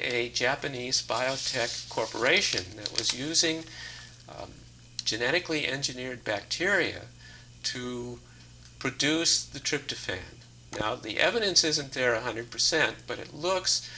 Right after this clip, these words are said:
very, very suspicious. And the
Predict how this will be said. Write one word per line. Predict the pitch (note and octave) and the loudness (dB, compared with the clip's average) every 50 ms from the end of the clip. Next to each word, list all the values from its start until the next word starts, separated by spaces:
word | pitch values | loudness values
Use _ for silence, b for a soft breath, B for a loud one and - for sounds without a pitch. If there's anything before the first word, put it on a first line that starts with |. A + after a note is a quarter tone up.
| B B B B - | B B B B -16
very, | C3+ B2+ - D3 D3 D#3 D#3 D#3 D#3 D#3 | -12 -2 2 4 6 6 6 6 4 2
very | C#3+ C3+ - B2+ B2 A#2+ A#2+ A#2+ A#2+ A#2+ | 0 0 0 0 0 2 2 2 0 0
suspicious. | - - - - - - C3 B2+ - - - D3 - - - - - - - | 0 0 2 2 2 2 2 0 0 -2 0 0 0 2 2 2 0 -4 -10
And | - C3 A#2 A#2+ A2+ A2+ A#2 - | -12 -12 -10 -10 -12 -12 -10 -6
the | - A2 G#2+ G2+ F2+ E2 | -6 -4 -4 -6 -6 -10